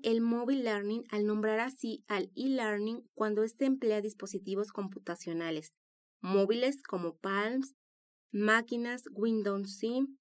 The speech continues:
y teléfonos celulares, los cuales ofrecen a los estudiantes las facilidades de movilidad y accesibilidad a los contenidos educativos desde cualquier punto en que se encuentren, siempre que dispongan de servicio de Internet.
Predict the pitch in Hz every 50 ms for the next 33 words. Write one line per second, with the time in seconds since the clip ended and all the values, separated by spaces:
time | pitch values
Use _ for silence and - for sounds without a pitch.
0 | _ _ - - 226 220 - 226 220 220 226 226 240 233 233 233 233 - 214 202
1 | 190 185 180 170 165 - - 147 - - - _ _ _ _ _ _ _ _ _
2 | - 196 196 196 196 196 - 226 202 196 208 240 285 277 - - 226 220 - 233
3 | 233 233 285 285 294 277 247 208 202 196 196 - - - 196 202 202 202 202 202
4 | 240 262 - - 220 214 214 214 214 - 214 208 214 - 220 202 196 196 202 202
5 | 202 202 226 233 - 254 220 202 202 190 185 190 180 185 190 180 190 196 214 -
6 | - 208 208 196 196 - 202 190 196 - 202 185 196 190 196 196 202 202 214 220
7 | 233 233 - - 196 190 190 190 185 185 190 185 190 202 202 202 202 180 185 185
8 | - 165 - - 190 190 170 170 - - 185 190 175 190 185 190 190 185 190 190
9 | - 214 214 214 - 240 233 233 220 - 233 233 226 208 202 202 - 175 175 175
10 | - 185 185 180 185 180 156 165 185 - - 226 226 220 214 214 233 226 - 202
11 | 190 185 185 185 196 185 180 175 180 196 196 190 - 185 175 - 156 147 - -
12 | 151 151 160 165 165 - 185 180 190 208 214 220